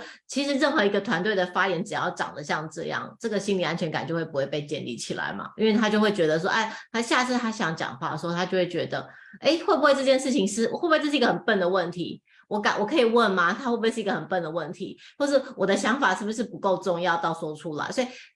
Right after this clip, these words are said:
其实他心理安全感要强调的一件事情是，所有的人都可以帮助别人拥有心理安全感。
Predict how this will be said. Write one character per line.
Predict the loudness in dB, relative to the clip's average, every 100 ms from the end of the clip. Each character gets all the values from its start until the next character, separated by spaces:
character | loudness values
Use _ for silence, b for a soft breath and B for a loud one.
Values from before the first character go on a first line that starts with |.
| _ _ _
其 | 0
实 | 2
他 | 2 2
心 | 2
理 |
安 | 2
全 | 2
感 | 2
要 | 0
强 | 0
调 | 2 2
的 |
一 | 2
件 | 0
事 | -2
情 | -4
是， | -6 -8 B B _ _
所 | -4 4 6
有 | 6 4
的 | 2
人 | 2 0 0
都 | 0 0
可 | 0 0 0
以 | 0
帮 | 0 0 -2
助 | -4 -4
别 | -6 -4
人 | -4 -6 -8 -10 0
拥 | 4
有 | 4 2
心 | 0 -2
理 |
安 | -2 -2
全 | -4 -4
感。 | -6